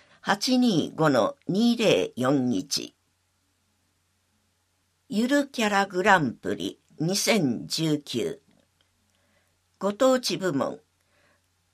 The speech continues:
第五十九位、三千三百五票。みんな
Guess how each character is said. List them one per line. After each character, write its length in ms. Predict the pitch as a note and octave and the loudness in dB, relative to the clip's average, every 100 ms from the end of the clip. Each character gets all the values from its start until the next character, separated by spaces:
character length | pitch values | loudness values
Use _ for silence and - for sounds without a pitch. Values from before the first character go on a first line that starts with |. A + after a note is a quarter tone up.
| - | -4
第 260 | A#3 G#3+ F3 | -2 0 0
五 160 | E3 | 0
十 300 | F3+ A#3 A3 | 0 0 -2
九 320 | G#3 G3+ D3+ G2 | -2 0 0 0
位、 240 | F2 - _ _ _ _ _ _ | -6 -12 _ _ _ _ _ _
三 360 | - - G#3 B3 | -10 -2 2 2
千 240 | B3 G3+ | 2 0
三 320 | D3 G#3 F#3+ C#3+ | 0 0 0 -2
百 380 | G2+ - G2+ - | -4 -6 -10 -2
五 140 | F3 | -2
票。 460 | F3 G#2 D#2+ G1+ - _ _ _ _ _ _ _ _ _ _ _ _ _ | 0 -2 -2 -4 -12 _ _ _ _ _ _ _ _ _ _ _ _ _
み 160 | - G3 | -4 -2
ん 140 | A3 | 0
な 240 | G#3 F#3 | 2 2